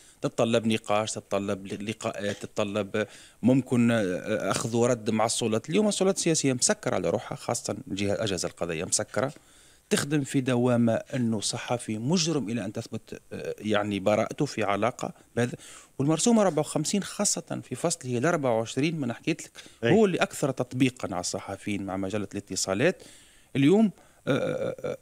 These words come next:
Speaker 1: آه، مرسوم أربعة وخمسين في الفصل أربعة وعشرين في الجزء الأول الفقرة الأولى والفقرة الثانية راهو ينسف كل الضمانات القانونية الموجودة.
Speaker 2: دستورية زاد.
Speaker 1: احنا وين نعيشوا؟ نعيشوا في دولة، دولة شكون يحكمها؟ يحكمها الدستور والقوانين.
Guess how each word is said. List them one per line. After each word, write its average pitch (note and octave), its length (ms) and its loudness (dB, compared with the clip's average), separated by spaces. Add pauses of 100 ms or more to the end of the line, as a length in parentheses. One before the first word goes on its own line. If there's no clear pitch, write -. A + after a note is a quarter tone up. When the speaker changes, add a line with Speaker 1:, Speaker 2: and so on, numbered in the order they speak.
Speaker 1:
آه، G#2+ 180 -2
مرسوم D3+ 320 2
أربعة F3 160 4
وخمسين E3 400 0
في D#3+ 100 0
الفصل D#3 460 2
أربعة D3 360 2
وعشرين C3+ 360 0
في A#2+ 120 -8
الجزء F3+ 220 2
الأول F3+ 260 2
الفقرة F3+ 420 0
الأولى D3 260 4
والفقرة C#3+ 400 -2
الثانية E3+ 420 0
راهو E3+ 140 4
ينسف F3 680 2
كل F3 460 4
الضمانات E3 680 2 (300)
القانونية E3 540 0
الموجودة. G3 440 4
Speaker 2:
دستورية A2+ 240 4
زاد. F#2 220 -4 (140)
Speaker 1:
احنا F#3+ 160 2
وين A3+ 140 6
نعيشوا؟ F3 320 0
نعيشوا C3+ 260 -2
في D3+ 120 -6
دولة، C3+ 300 -2 (120)
دولة C3 300 0
شكون F3+ 220 -4
يحكمها؟ B2 420 -6
يحكمها A#2+ 380 -4
الدستور A#2 500 -6
والقوانين. C3 680 -2